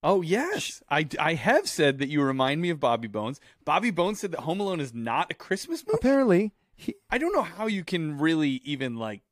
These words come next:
Speaker 1: see that. I mean, it takes place at Christmas. It's about Christmas morning. There's Christmas lights
Speaker 2: Exactly.
Speaker 1: throughout the whole thing. It is a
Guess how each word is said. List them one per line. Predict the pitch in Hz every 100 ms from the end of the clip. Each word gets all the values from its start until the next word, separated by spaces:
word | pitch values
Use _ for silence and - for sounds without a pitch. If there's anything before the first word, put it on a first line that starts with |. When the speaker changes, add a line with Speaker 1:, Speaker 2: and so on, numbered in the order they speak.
| -
Speaker 1:
see | - - 165 151
that. | 90 -
I | -
mean, | 139 143
it | 143 - _ _ _ -
takes | - 202
place | - 220 240 -
at | 139
Christmas. | 135 123 131 147 - _ _ _ _
It's | 143 143
about | 117 165 190
Christmas | - 170 160 143
morning. | 139 131 131 135
There's | 127 123
Christmas | - 190 196 170
lights | 131
Speaker 2:
Exactly. | 143 117 123
Speaker 1:
throughout | 117 139
the |
whole | 127 123 113
thing. | - 110 139 _ _ _ _
It | 180 175
is | 165 - _
a | 180